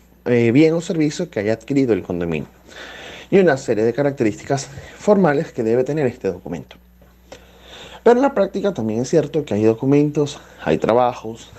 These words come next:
hay acciones que no podemos obtener con vías de factura, producto de que su prestatario no tiene tal instrumento o la naturaleza del servicio. Por lo general, los que son prestados por personas naturales,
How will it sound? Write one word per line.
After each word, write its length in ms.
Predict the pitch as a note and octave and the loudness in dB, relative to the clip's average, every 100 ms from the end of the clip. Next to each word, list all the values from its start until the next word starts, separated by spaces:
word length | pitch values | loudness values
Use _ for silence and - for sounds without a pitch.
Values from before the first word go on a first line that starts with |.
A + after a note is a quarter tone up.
| - | -12
hay 120 | G#2 | -6
acciones 560 | G2 - D3 B2+ B2 - - - - - | -6 -2 0 0 -2 -12 -18 -20 -20 -10
que 120 | E3+ | -2
no 220 | D#3+ E3 | 4 4
podemos 560 | D#3+ E3+ D#3+ C#3+ A#2 - | 2 -2 -2 -2 -6 -8
obtener 500 | - - B2+ B2 B2 | -14 -6 -2 0 -2
con 180 | - G2 | -6 -8
vías 200 | F#2 F#2 | -4 -4
de 80 | G2+ | -4
factura, 540 | G#2+ A2 D#3+ A2+ A#2+ - - - | -6 -2 2 2 2 -8 -14 -4
producto 480 | G#2 A#2+ C3 B2+ | 0 0 0 2
de 140 | A2 F2+ | 0 0
que 120 | - | -4
su 160 | - G2 | -2 -2
prestatario 760 | C#2 - E2+ - B2+ A#2 A#2+ - - - - - | -4 -4 -2 0 0 0 -6 -8 -20 -20 -20 -12
no 160 | A2+ G2+ | -8 -6
tiene 340 | C3 C#3+ G#2+ | 0 2 2
tal 280 | - E2+ F2 | -2 -4 -4
instrumento 840 | G2+ - B2+ D3 D3 A#2+ - A#2+ A#2 - - - | -6 -4 0 2 0 -2 -4 -4 -4 -16 -20 0
o 240 | G3+ G3+ | 4 4
la 100 | G3+ | 4
naturaleza 720 | C3+ A#2 B2 A#2 C3+ C#3 - | 2 -2 -2 2 2 2 -4
del 180 | F2 D#2 | -6 -6
servicio. 480 | - F#2 F2+ - - - - - - - - | -4 -2 -2 -2 -10 -16 -20 -20 -20 -18 0
Por 120 | G#3 | 2
lo 60 | A3 | 2
general, 340 | G3+ D#3+ D3 | 4 4 4
los 100 | C#3 | 2
que 80 | F3 | -2
son 220 | C3 G#2+ | -4 -4
prestados 380 | C3+ - A#2+ C3 | -4 -2 -2 -2
por 180 | - A#2+ | -8 -10
personas 400 | G2+ F#2+ F2 - | -8 -2 -2 -2
naturales, 520 | G#2 F3 E3 - - | 0 2 0 -2 -16